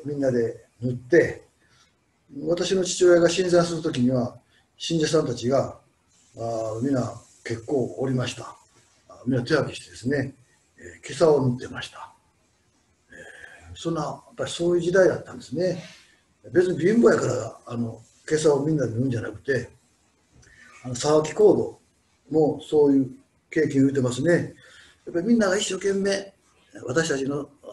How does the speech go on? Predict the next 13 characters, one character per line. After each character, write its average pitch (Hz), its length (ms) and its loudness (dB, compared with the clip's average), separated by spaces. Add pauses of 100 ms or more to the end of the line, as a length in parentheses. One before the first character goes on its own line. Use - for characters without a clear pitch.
(200)
指 151 100 4
導 156 100 6
者 135 100 0
の 127 80 -2
た 139 120 -2
め 139 120 0
に、 151 340 -2 (440)
え - 520 -10
ー、 - 40 -16
今 165 80 -4
朝 165 180 0
を - 680 -10
縫 120 160 0